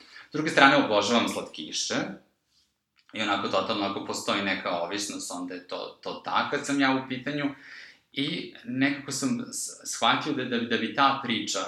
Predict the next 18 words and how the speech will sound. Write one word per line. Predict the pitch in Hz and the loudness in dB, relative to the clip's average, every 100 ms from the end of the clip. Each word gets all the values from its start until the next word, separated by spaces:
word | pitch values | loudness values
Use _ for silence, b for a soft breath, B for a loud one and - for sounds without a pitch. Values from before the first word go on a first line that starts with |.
| - | -4
kao | 98 90 - | -4 -4 -4
sa | - 98 | -4 -4
nekim | 95 95 95 90 | -4 -4 -6 -8
penzionerkama | 92 87 90 90 101 147 - 123 - | -8 -8 -4 -2 0 0 0 -2 -4
koje | - 95 | -8 -8
bi | 95 | -8
kao | - 98 | -2 0
radile | 95 85 95 92 87 | 2 0 -2 -4 -4
nešto, | 85 147 127 - 208 208 b b b | 2 2 2 -2 -6 -8 b b b
možda | 120 120 127 | -4 -2 0
u | 113 | 2
Beogradu | 113 120 131 113 | 4 4 2 2
bilo | 120 | 0
najbolje | 117 110 113 117 107 107 | 2 4 2 2 0 0
da | 104 | -4
bude | 101 101 | -8 -8
poslastičarnica. | - - - - - - - - - 62 - - b b b b b b | -10 -12 -12 -12 -12 -12 -12 -14 -12 -10 -10 -14 b b b b b b
I | 156 185 - - | -6 -6 -6 -10